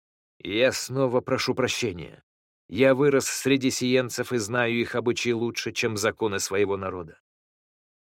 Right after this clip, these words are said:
«Ты слишком высокого мнения о себе», —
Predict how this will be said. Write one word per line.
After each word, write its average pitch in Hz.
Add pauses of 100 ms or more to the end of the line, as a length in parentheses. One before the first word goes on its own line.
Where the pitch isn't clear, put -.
(160)
«Ты 104
слишком 113
высокого 113
мнения 95
о -
себе», — -